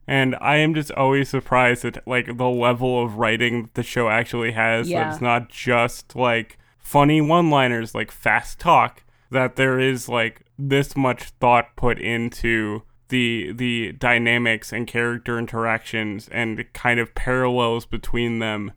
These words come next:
Speaker 1: Uh, it's so fun to discuss, because if we weren't doing this podcast, I would not think about that at all.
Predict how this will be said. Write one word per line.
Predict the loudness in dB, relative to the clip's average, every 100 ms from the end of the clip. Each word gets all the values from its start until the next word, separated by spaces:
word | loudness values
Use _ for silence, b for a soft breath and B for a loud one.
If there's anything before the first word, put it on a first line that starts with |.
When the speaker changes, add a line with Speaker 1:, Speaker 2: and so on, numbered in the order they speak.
| _ _
Speaker 1:
Uh, | 0 2 2 -2 -6 -8
it's | -6 -6 -2
so | 4 4
fun | 4 2 2 4
to | 0
discuss, | -4 -6 -2 0 0 -4
because | -2 0 0
if | 0
we | 0
weren't | 2 2 2 2
doing | 2 2
this | 2 0
podcast, | 2 4 4 0 0 -2
I | 0
would | 2 0 2
not | 2 2 0
think | -2 0 0
about | 2 0 0
that | 0 0
at |
all. | 0 0 0 0 -6